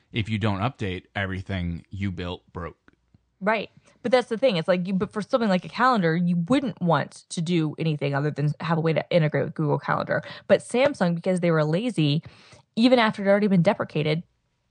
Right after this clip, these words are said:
Speaker 2: they still chose to build on CalDAV, even though, you know, like, Google's implementation of that is limited to a few clients and has some other things. And so people bu-,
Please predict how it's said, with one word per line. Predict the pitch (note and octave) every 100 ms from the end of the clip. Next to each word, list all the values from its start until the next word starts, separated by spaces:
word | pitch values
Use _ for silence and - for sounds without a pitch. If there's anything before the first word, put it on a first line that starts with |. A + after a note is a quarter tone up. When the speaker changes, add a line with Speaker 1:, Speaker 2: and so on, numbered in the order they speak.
| _ _ - -
Speaker 2:
they | G#3+
still | - A#3+ G#3+
chose | F3+ G3 F#3
to | -
build | F3 E3
on | D#3+ D#3+
CalDAV, | - C#4+ A3+ - - - - -
even | G#3
though, | G3 F#3+
you | F#3
know, | F3 E3+
like, | E3 D#3 _ F3+ E3
Google's | G3 G3+ F#3
implementation | F3+ F3+ E3 E3+ D#3+ E3+
of |
that | E3 D#3+ -
is | E3+ D3+
limited | D#3+ E3 D#3+ D#3+
to | F3+
a |
few | D#3 D#3
clients | - F3+ E3+ E3
and | -
has | F3 D#3
some | E3
other | D#3 E3
things. | F#3+ A3+ E3+
And | E3+ E3
so | E3+
people | - G#3+ F#3
bu-, | F3+